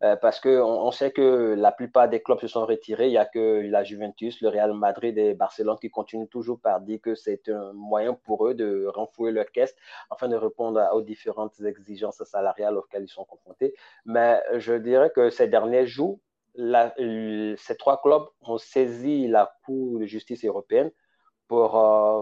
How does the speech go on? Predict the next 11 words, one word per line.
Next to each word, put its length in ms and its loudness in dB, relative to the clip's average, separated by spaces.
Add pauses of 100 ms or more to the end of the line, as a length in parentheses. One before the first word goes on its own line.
(120)
parler 260 2
donc, 240 -6
euh, 240 -2 (220)
de 160 -12
position 460 -4
dominante 540 -2 (600)
de, 240 -4
de 100 -4
l'uefa 460 0
qui 300 -2
donc 180 -2